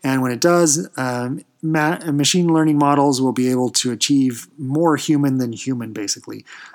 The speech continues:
The idea here is that A I will be able to adapt faster than we can, and which will at some point cause the A I to see people as a threat.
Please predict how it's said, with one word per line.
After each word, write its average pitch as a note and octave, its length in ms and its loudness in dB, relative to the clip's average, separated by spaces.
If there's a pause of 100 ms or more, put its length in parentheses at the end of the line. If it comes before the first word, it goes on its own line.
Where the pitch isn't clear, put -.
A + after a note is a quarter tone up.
(140)
The C3+ 160 2
idea C#3+ 340 4
here D3 300 4
is B2+ 140 2
that B2+ 180 -2
A E3 160 2
I D#3+ 220 4
will D3 120 4
be C#3 140 4
able C3+ 160 2
to C3+ 160 0
adapt D3 400 0
faster C3+ 420 0
than B2 200 -4
we D3 180 2
can, D#3 500 2 (380)
and C3+ 500 2
which C3+ 300 0
will C3+ 480 2
at B2+ 160 -2
some F#3+ 240 2
point D#3+ 280 2
cause C#3+ 280 2
the D3+ 100 -2 (120)
A D3 60 6
I C3+ 200 2
to C3 120 -2
see D#3 220 2
people C#3 460 -2
as A2+ 200 -6
a A#2+ 60 -6
threat. A2 540 -8